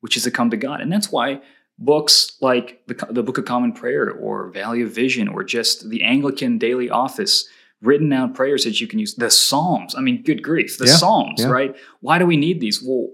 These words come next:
Speaker 1: because God has given us words in the Psalms, and he's also, uh, providentially given us these great works by human authors
Speaker 2: Hmm.
Speaker 1: to give us guideposts and to be kind of prayer coaches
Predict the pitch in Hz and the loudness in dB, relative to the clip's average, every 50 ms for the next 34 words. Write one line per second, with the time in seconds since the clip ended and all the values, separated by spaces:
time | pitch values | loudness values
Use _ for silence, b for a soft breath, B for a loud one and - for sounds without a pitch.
0 | - _ _ - 127 123 - 147 127 107 107 104 123 127 151 156 143 110 - 131 | -14 _ _ -10 -8 -4 -2 0 0 0 0 0 2 2 2 2 0 -2 0 -2
1 | 131 131 139 123 113 - - - 101 117 131 135 117 107 107 - - 120 131 135 | 0 0 0 0 0 0 -2 -2 0 0 2 2 2 0 0 -2 0 0 2 4
2 | 127 - - 104 92 - 107 117 123 117 113 117 110 123 127 131 - - 123 113 | 4 4 2 2 0 -4 -4 -4 -4 -4 -6 -4 -2 0 0 2 0 0 -2 -4
3 | - - _ b b b b b b b b _ - 117 110 110 - - - - | -6 -10 _ b b b b b b b b _ 0 0 0 0 -2 -6 -8 -10
4 | - _ _ - 127 127 123 123 113 127 139 135 - 131 123 113 104 120 107 113 | -14 _ _ 0 2 2 2 2 2 2 2 2 2 0 0 0 0 -2 -4 -2
5 | 110 110 107 - - 117 104 95 - 120 117 110 101 - 104 120 117 113 117 - | -4 -2 0 -2 -2 -2 -6 -8 -2 0 0 0 0 0 0 0 0 0 -2 -6
6 | - - 107 - - 143 160 170 139 117 104 101 101 - 110 110 110 - - 127 | -6 -6 -8 -6 -2 0 2 2 4 2 2 0 -2 -4 -4 -2 0 2 2 2
7 | 120 98 b b b b b b b _ _ _ _ _ _ _ - - 170 160 | 2 0 b b b b b b b _ _ _ _ _ _ _ 0 4 6 6
8 | 143 139 131 - 131 - 156 151 160 147 - - - 131 127 143 170 175 170 - | 6 6 4 2 2 0 0 2 4 2 2 2 2 2 2 4 2 0 -2 -2
9 | 135 117 113 110 - - - - 127 127 123 135 120 110 127 123 123 123 120 117 | -2 -2 0 2 0 0 0 0 -2 0 0 -4 -4 -2 0 2 2 0 0 -4
10 | - - - - 165 156 143 - - - - 143 143 147 139 123 - - - 135 | -10 -8 -2 0 0 0 0 -2 -8 -2 0 0 2 4 2 2 0 0 -2 -2
11 | 156 160 160 - - - - - - - | -2 0 -2 -4 -4 -4 -4 -4 -4 -6